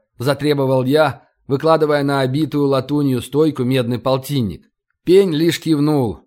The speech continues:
взял с крючка над головой глиняную кружку, подставил под тонкую янтарную струйку, потёкшую из крана. Пиво было у Пня в кабаке замечательное, его из Твери завозили.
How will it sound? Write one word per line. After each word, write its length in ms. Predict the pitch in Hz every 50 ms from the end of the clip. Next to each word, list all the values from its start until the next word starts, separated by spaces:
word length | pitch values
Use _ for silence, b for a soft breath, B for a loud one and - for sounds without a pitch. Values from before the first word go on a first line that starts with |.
| _ _ _ _ _ _
взял 340 | - 107 120 147 151 147 143
с 40 | 143
крючка 420 | - 151 143 131 - - 143 143
над 120 | 139 135 131
головой 480 | 127 135 135 131 131 135 143 143 139
глиняную 560 | 123 117 135 147 151 143 139 135 131 123 117 110
кружку, 600 | - 117 139 156 165 147 - - 139 123 B B B B B
подставил 540 | - 110 107 - - - 143 143 147 143 127
под 280 | - - 110 104 - -
тонкую 420 | 151 160 165 165 151 127 139 135
янтарную 560 | 135 131 131 131 135 127 123 123 113 113 107
струйку, 580 | 98 - - 123 143 151 151 135 - 131 B B B B _
потёкшую 520 | 123 120 - 143 135 117 - - 131 135
из 80 | 131 131
крана. 480 | - 135 131 127 117 104 82 - - _ _ _ _ _ _ _ _ _ _ _ _ _ _ _ _
Пиво 280 | - 165 185 190 185
было 260 | 165 160 175 175 175 165
у 40 |
Пня 280 | 143 - 143 151 156 151
в 60 | 135
кабаке 460 | - 139 131 131 127 131 - 147 135
замечательное, 1200 | 123 113 156 170 170 156 156 139 - - 135 139 131 131 123 113 - 101 95 92 90 85 76 - _ _ _ _ _
его 220 | - - 147 156 160
из 120 | 151 -
Твери 320 | - 151 160 165 170 165
завозили. 720 | 143 113 123 123 127 123 113 123 127 113 92 - - _